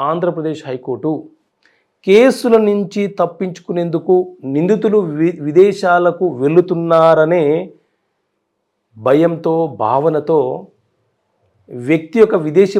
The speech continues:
ప్రయాణాన్ని ఆపడం అనేది సమంజసం కాదు. ఒకవేళ నిజంగా మన దేశం నుంచి ఒక నేరస్తుడు పారిపోయి విదేశాలలో దాక్కుంటే అతనిని తిరిగి రప్పించడానికి మన దగ్గర అనేక మార్గాలు ఉన్నాయి.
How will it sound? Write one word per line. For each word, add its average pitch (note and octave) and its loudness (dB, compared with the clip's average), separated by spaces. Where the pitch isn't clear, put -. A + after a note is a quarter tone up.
ప్రయాణాన్ని D#3 -2
ఆపడం C#3+ 0
అనేది B2+ -8
సమంజసం B2+ -10
కాదు. A2+ -8
ఒకవేళ G#3 6
నిజంగా B3 4
మన E3+ 4
దేశం A3 4
నుంచి G#3 -4
ఒక F3+ -2
నేరస్తుడు F#3 0
పారిపోయి E3+ -2
విదేశాలలో G3 4
దాక్కుంటే D3+ -2
అతనిని G3 -2
తిరిగి F3 0
రప్పించడానికి D#3 0
మన C#3 -4
దగ్గర B2+ -2
అనేక G3 4
మార్గాలు D#3 0
ఉన్నాయి. A#2+ -8